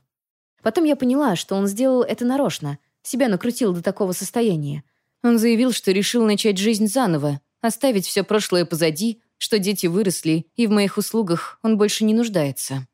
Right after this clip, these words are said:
Как видно, тоже, как и его доченька, перепутал меня с няней или с прислугой. Ну, дальше вы уже знаете. После парочки таких сцен Маруся его укусила, и он всерьёз потребовал, чтобы я её усыпила. Ну-ну.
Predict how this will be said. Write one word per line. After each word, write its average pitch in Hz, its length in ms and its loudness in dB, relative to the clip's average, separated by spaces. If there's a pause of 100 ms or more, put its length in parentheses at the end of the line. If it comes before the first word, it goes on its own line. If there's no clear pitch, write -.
(280)
Как 254 180 -2
видно, 202 400 0
тоже, 175 520 0
как - 180 -6
и 220 40 0
его 202 160 0
доченька, 170 560 -2 (180)
перепутал 233 460 -2
меня 175 220 0
с 170 100 -8
няней 180 380 -2
или 175 160 -6
с 160 60 -8
прислугой. 147 600 -8 (760)
Ну, 392 180 2
дальше 294 280 2
вы 220 120 2
уже 247 160 2
знаете. 156 560 -4 (220)
После 208 240 -2
парочки 190 400 -2
таких 165 300 -4
сцен 311 380 -4 (100)
Маруся 247 360 0
его 208 180 0
укусила, 151 580 -4 (280)
и 254 80 0
он 226 100 2
всерьёз 220 340 -2
потребовал, 175 540 -2
чтобы 185 300 -2
я 175 160 2
её 165 160 0
усыпила. 139 580 -8 (440)
Ну-ну. 175 540 -2